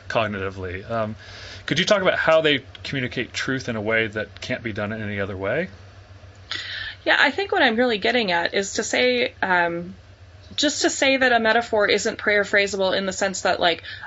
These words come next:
Speaker 2: adoption doesn't mean quite the same thing as, um, seeing, being born into a family. It doesn't mean the same thing as justification. It doesn't mean, and, and I know that sounds really, um, simple, but it's amazing when you look at the history of interpretation,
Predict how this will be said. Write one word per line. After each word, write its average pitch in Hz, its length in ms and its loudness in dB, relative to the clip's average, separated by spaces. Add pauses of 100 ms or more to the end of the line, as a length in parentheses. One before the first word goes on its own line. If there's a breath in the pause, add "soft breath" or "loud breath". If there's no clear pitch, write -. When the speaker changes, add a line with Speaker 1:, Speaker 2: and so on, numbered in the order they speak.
Speaker 2:
adoption 190 760 4
doesn't 226 320 2
mean 214 200 2
quite 185 260 2
the 185 100 -2
same 185 300 2
thing 170 420 2
as, 160 440 2 (400 loud breath)
um, 160 420 4
seeing, 175 280 -2
being 165 240 2
born 185 260 2
into 185 260 0
a 170 60 2
family. 156 360 2
It 147 80 -2
doesn't 196 240 2
mean 196 140 0
the 190 60 -4
same 185 260 0
thing 180 200 0
as 175 100 0
justification. 170 800 0
It 156 100 -4
doesn't 185 240 0
mean, 175 200 0
and, - 180 2 (120)
and 226 140 4
I 240 60 4
know 254 140 4
that - 320 0
sounds 220 340 0
really, 185 360 0 (400 loud breath)
um, 165 420 2 (440)
simple, 190 640 2 (420 loud breath)
but 226 240 6
it's 233 180 2
amazing 233 420 2
when 202 120 2
you 190 100 -2
look 208 180 0
at 208 100 0
the 180 60 -2
history 220 360 0
of 185 60 -2
interpretation, 180 880 0